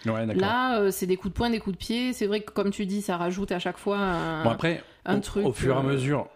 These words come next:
Speaker 1: au fur et à mesure où tu apprends, entre guillemets, à jouer, euh, tu t'habitues aux, aux coups spéciaux, des
Speaker 2: Oui.
Speaker 1: trucs comme ça, et tu les sors plus souvent, euh, t'as, t'as plus de
Speaker 2: C'est
Speaker 1: facilité.
Speaker 2: vrai.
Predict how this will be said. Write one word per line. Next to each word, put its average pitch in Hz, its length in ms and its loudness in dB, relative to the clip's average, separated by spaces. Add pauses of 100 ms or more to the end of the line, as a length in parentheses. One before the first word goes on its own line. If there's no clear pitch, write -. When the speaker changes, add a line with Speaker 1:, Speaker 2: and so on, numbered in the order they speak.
Speaker 1:
au 117 100 -2
fur 117 200 0
et 120 40 0
à - 20 0
mesure 120 320 0
où 120 60 0
tu - 300 -2
apprends, 120 340 0
entre 110 160 -2
guillemets, 101 300 -2
à 101 80 -2
jouer, 135 460 0
euh, 95 640 -2
tu - 100 -18
t'habitues 101 480 -4
aux, 101 320 -2
aux 90 120 -4
coups - 220 -10
spéciaux, 113 520 -2
des 233 40 -2
Speaker 2:
Oui. 254 80 0
Speaker 1:
trucs 190 120 -2
comme 98 120 -2
ça, 135 160 0
et 139 40 -2
tu 98 100 -8
les 98 60 -2
sors - 200 -4
plus - 140 -4
souvent, 120 640 0
euh, 101 60 -4
t'as, 92 280 -6
t'as 98 100 -8
plus - 160 -6
de 107 60 -2
Speaker 2:
C'est - 120 -6
Speaker 1:
facilité. 240 200 2
Speaker 2:
vrai. 196 220 2